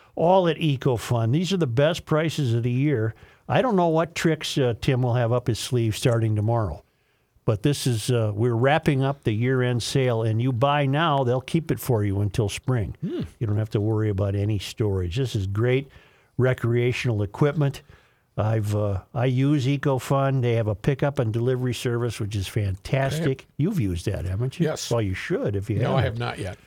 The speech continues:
Speaker 1: Uh,
Speaker 2: I thought about it.
Speaker 1: ecofunmotorsports dot com is a great website to see all of this delightful equipment. It's EcoFun Motorsports in Forest Lake on Highway ninety-seven, immediately west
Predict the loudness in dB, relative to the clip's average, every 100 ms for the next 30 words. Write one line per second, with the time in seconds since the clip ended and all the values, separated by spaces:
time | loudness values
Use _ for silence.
0 | _ -4 -2 0 0 2 2 4 4 4
1 | 4 4 2 0 0 0 0 0 2 0
2 | -2 0 0 0 0 0 0 0 0 0
3 | 0 0 -2 -2 -2 -4 -2 0 2 0
4 | 0 -2 -4 -4 -2 0 -2 -2 -4 -2
5 | 0 0 0 -2 -4 -16 -20 -4 -2 0
6 | 0 2 2 2 2 2 4 4 4 0
7 | 2 0 2 -2 -2 2 2 2 0 0
8 | 0 0 0 0 2 0 0 0 -2 -2
9 | 0 0 2 2 2 2 2 2 0 2
10 | 0 0 0 -4 -8